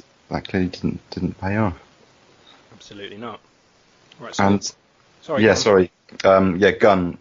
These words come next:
Speaker 1: on his, on his third strike for me.
Speaker 2: Oh, I'm,
Speaker 1: Um,
Speaker 2: I'm so glad you said this.
Speaker 1: Yeah,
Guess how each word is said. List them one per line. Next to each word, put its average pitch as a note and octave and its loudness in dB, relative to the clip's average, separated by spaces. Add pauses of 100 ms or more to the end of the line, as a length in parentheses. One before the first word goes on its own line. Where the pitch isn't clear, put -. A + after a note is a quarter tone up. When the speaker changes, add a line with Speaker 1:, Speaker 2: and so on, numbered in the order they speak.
Speaker 1:
on E2+ -4
his, D#2+ -6
on E2+ -4
his E2 -4
third D#2+ 0
strike D#2+ -2
for - -10
me. D2 -6 (800)
Speaker 2:
Oh, C2 -8
I'm, G2 -2
Speaker 1:
Um, - -4
Speaker 2:
I'm C#3 -6
so D#3 -2
glad C3 -2
you B2 -12
said - -12
this. G2 -18 (1300)
Speaker 1:
Yeah, D#2 2